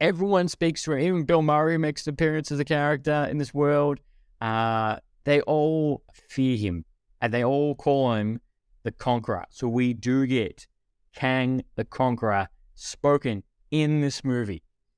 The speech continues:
We do get that. And it's just showing you, uh, it's just showing you how intense and how they fear,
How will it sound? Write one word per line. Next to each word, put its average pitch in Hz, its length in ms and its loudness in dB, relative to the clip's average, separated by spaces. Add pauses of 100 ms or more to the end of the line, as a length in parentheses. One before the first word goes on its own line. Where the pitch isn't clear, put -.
(220)
We 113 140 -2
do 143 300 2
get 120 260 0
that. 95 240 -2 (500)
And 117 540 -2 (140)
it's 123 180 -8
just 131 180 -4
showing 143 600 2
you, 101 380 -2 (460)
uh, 98 600 -2 (140)
it's 107 180 -4
just 117 160 -6
showing 120 400 2
you 110 380 0 (280)
how 127 420 2
intense 117 720 -4
and 107 160 -6
how 113 360 2
they 101 200 0
fear, 101 720 -2